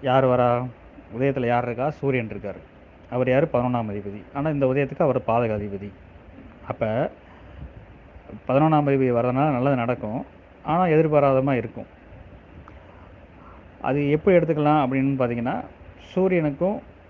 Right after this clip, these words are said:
சுக்கிரனுக்கும் ஆகாது, அது ஒண்ணு. இதெல்லாம் பேசிக், அ, பேசிக்கான விஷயங்கள்.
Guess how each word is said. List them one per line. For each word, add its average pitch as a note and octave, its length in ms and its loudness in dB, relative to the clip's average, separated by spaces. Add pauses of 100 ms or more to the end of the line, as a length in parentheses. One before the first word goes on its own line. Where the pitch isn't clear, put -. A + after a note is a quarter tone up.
சுக்கிரனுக்கும் C3 400 -2
ஆகாது, A2 360 0
அது G#2 260 -2
ஒண்ணு. G#2+ 180 -8
இதெல்லாம் C3 500 0
பேசிக், C#3+ 340 -2 (800)
அ, A2 40 -10 (440)
பேசிக்கான C3+ 400 -2
விஷயங்கள். A2 460 -8